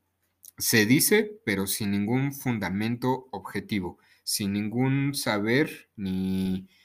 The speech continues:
conocimiento, y por lo tanto no se comprende. Solo se dice, pero como dogma.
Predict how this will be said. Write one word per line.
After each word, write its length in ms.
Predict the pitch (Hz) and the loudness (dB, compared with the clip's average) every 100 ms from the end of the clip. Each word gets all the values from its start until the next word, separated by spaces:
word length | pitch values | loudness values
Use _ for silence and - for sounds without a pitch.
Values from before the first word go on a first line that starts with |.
| _ - | _ -6
conocimiento, 1080 | 101 95 95 104 104 135 143 151 160 160 _ _ _ _ | -2 -2 -2 -2 0 0 0 0 -2 -4 _ _ _ _
y 160 | - 95 | -10 -8
por 200 | 101 95 | -8 -4
lo 140 | 98 | -4
tanto 300 | 98 113 117 | -2 -4 -4
no 140 | 117 107 | -4 -6
se 160 | - | -8
comprende. 520 | - 90 85 92 85 - | -8 -8 -6 -8 -8 -8
Solo 320 | - 127 131 | -4 -2 -2
se 180 | 110 98 | -4 -2
dice, 480 | 120 135 180 190 - _ _ _ _ - | -2 -2 -2 -4 -10 _ _ _ _ -6
pero 260 | 92 85 | -6 -6
como 240 | - 90 87 | -10 -12 -4
dogma. 360 | 101 90 82 | -4 -4 -8